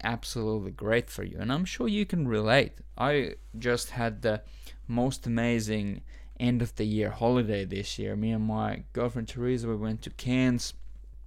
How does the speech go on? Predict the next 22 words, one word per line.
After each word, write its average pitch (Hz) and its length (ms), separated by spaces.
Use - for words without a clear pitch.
which 120 240
is 110 120
a 101 160
tropical - 460
part 117 340
of 98 200
the 104 320
northern 117 460
Queensland 110 720
here 98 240
in 95 80
Australia. 104 720
And 120 460
in 175 300
there, 120 440
there 120 180
is 113 120
a 117 60
place 135 380
called 110 400
Daintree 120 640
Rainforest. 113 960